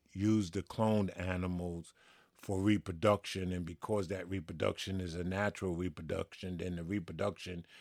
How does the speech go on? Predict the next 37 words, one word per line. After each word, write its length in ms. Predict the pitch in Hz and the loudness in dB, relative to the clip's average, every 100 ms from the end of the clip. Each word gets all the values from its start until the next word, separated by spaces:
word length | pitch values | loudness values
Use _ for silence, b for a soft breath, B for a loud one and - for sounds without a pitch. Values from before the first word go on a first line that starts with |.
| B B 90 | B B -8
or, 220 | 90 90 | -6 -4
or 180 | 92 92 | -2 -2
the 80 | 87 | -4
sibling 640 | - 117 92 98 92 90 | 2 4 4 0 -2 -4
is, 160 | 85 87 | -6 -6
or, 160 | 87 | -6
or 140 | 92 90 | -4 -4
the 60 | |
baby 460 | 87 101 101 92 92 | 2 2 2 -2 -4
is 120 | 85 | -2
no 180 | 101 101 | 0 2
longer 340 | 98 95 92 | 2 0 -2
considered 640 | - 92 - 110 90 85 | -2 -6 -4 -4 -2 -4
a 40 | 87 | -8
clone. 420 | - 117 98 71 - b b b 120 | -2 0 0 -2 -14 b b b 0
Okay, 340 | 107 - 143 - | 0 -4 -10 -14
so 220 | - 98 | -4 -2
we 240 | 92 98 | 0 -2
understand 480 | 92 82 - 110 98 | -2 -6 -2 0 0
that. 260 | 87 76 71 | -2 -6 -4
But 200 | 95 - | -2 -2
still, 600 | - 143 156 104 80 101 B B B - | -4 2 4 2 0 -8 B B B -6
when 200 | 98 98 | -2 0
you 140 | 101 | 2
go 320 | 98 113 107 | 4 6 4
in 80 | 95 | 2
the 100 | 90 | -2
supermarket, 880 | - 156 151 95 90 82 - 104 - b b b | -2 -2 0 -2 -2 -4 -8 -10 -12 b b b
how 300 | - 120 110 | -2 2 4
do 100 | 101 | 2
you 280 | 98 98 95 | 2 2 2
identify 880 | 92 87 110 117 107 - 85 85 82 b b b - | 2 2 2 4 2 -2 -4 -6 -8 b b b -2
whether 340 | 104 92 98 | 2 4 4
this 240 | 98 101 | 2 0
came 380 | - 107 101 95 | -2 -2 0 0
from 520 | - 98 95 90 87 - _ | -2 -4 -2 -2 -4 -10 _
a 100 | 92 | -8